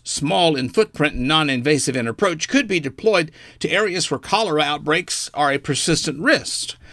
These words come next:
according to the aerospace engineer at Georgia Tech named Maya Gatlin in a media release.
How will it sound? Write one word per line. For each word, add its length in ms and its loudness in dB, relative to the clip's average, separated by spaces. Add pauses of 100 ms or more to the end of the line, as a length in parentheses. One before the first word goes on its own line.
(420)
according 360 0
to 100 0
the 100 0
aerospace 580 0
engineer 520 0
at 160 -4
Georgia 460 -2
Tech 340 0
named 360 -4 (220)
Maya 540 0
Gatlin 840 -2
in 280 -2
a 180 0
media 360 0
release. 420 -6